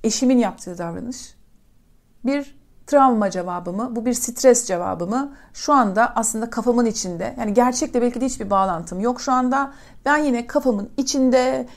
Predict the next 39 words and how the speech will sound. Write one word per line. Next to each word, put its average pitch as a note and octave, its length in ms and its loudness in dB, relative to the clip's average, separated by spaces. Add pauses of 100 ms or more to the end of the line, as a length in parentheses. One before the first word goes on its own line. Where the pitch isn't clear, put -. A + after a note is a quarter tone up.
(160)
eskisi A#3+ 500 0
gibi B3+ 600 0
kendimin C4+ 380 4
farkında B3 500 0
değilim, B3 340 0
otuz A#3+ 260 -6
yaşında A#3+ 420 0
olduğumun A#3+ 340 2
farkında A#3 520 0
değilim, A#3+ 260 0
elli A#3+ 200 0
yaşında A#3+ 280 -2
olduğumun A#3+ 280 2
farkında A#3+ 540 -2
değilim, A#3+ 380 0 (300)
kim B3+ 160 2
olduğumun C4 380 4
farkında B3+ 600 2
değilim. B3+ 460 0 (280)
Ya A4+ 60 -10
tıpkı G#4 220 0
bir F#4+ 60 2
çocuk E4 320 2
gibi C4 160 0
davranıyorum. A3+ 640 2
Şu D#4+ 140 -4
anda D4 160 0
korkacak C4+ 520 -2
bir B3 60 -4
şey C4+ 200 -4
yok. B3 260 -2 (1160)
İşte - 160 -14
kaçıyor C4 400 0
muyum? A3+ 160 2
Bunları D#4+ 260 2
fark C#4 260 -2
etmek B3 320 -6
çok F3+ 200 -10
önemli. E3 340 -10